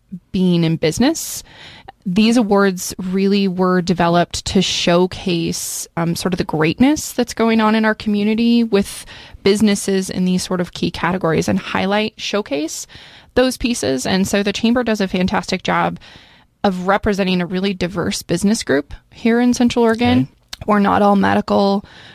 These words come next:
Speaker 1: or tech, and their membership is broad. And I think the nominees in these categories represent a really broad range of business. And so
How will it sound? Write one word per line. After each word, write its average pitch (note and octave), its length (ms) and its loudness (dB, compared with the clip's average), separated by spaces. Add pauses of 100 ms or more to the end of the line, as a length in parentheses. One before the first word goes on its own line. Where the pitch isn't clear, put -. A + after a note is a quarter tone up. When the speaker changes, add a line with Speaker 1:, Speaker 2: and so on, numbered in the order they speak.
(140)
Speaker 1:
or G3+ 100 2
tech, G#3 380 -4 (420)
and G3 420 -2
their G3 260 -2
membership F#3+ 520 -2
is F#3+ 100 -2
broad. F#3 340 2
And F#3+ 120 -4
I F3 80 -4
think F#3 220 -6
the E3 80 -2
nominees F3 800 0
in G#3+ 140 0
these G#3+ 160 4
categories G#3 600 0
represent F#3 600 0
a F3+ 60 -2
really F3 540 0
broad E3 600 0
range E3 360 0
of E3+ 160 -2
business. F3 440 -2
And F#3+ 160 2
so F#3 300 0